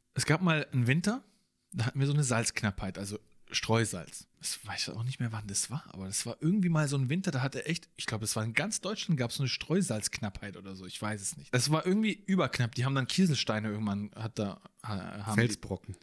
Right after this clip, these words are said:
Speaker 1: Doch, die haben echt so Kieselsteine gemacht, so. Wirklich,
Speaker 2: Echt?
Speaker 1: ohne Spaß.
Speaker 2: Ach, krass.
Speaker 1: Naja, da hatten wir halt so ein Salzproblem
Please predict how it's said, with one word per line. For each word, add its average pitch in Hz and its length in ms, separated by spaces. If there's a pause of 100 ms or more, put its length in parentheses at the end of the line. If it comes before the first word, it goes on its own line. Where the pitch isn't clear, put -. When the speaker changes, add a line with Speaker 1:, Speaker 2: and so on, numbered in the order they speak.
(140)
Speaker 1:
Doch, 226 140
die 226 100
haben 190 100
echt 247 180
so 285 100
Kieselsteine 120 640
gemacht, 104 340
so. 101 200 (320)
Wirklich, 120 280
Speaker 2:
Echt? - 80
Speaker 1:
ohne 196 140
Spaß. - 380
Speaker 2:
Ach, - 60
krass. - 260
Speaker 1:
Naja, 170 180
da 151 100
hatten 165 160
wir 156 100
halt 143 140
so 127 80
ein 123 280
Salzproblem 170 920